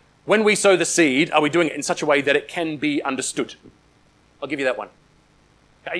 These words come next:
are you speaking the same language as the people you're speaking to? That helps. Are, are you, are you explaining it in a way that it's clear and not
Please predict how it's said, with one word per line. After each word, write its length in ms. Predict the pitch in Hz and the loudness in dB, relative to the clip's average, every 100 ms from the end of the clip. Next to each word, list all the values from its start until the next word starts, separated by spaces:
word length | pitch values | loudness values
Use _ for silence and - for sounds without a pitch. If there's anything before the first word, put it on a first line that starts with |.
| 165 | -4
are 60 | |
you 60 | 170 | -6
speaking 360 | - 208 214 | -4 -2 -2
the 60 | 170 | -2
same 200 | 185 156 | 0 0
language 380 | 151 156 131 127 | 0 0 -2 -4
as 100 | 120 | -10
the 60 | |
people 400 | 127 151 139 123 123 _ _ _ | -8 -8 -6 -6 -10 _ _ _
you're 80 | 123 | -10
speaking 320 | - 135 117 | -6 -6 -8
to? 180 | 104 90 | -10 -10
That 140 | 135 | -8
helps. 320 | 131 180 - - _ _ _ _ _ _ _ _ _ _ - | -8 -8 -12 -18 _ _ _ _ _ _ _ _ _ _ -6
Are, 120 | 147 147 - - | -4 -4 -10 -6
are 100 | 151 | -4
you, 240 | 151 139 | -4 -6
are 80 | 151 | -4
you 120 | 160 | -4
explaining 420 | 156 - 170 190 180 | -4 -6 -4 -4 -4
it 100 | 160 | -6
in 60 | |
a 40 | 156 | -2
way 180 | 156 | -2
that 140 | 151 131 | 0 -4
it's 140 | - | -8
clear 500 | - - 165 156 143 | -18 -8 -2 0 0
and 120 | 131 127 | -2 -6
not 220 | 135 | -8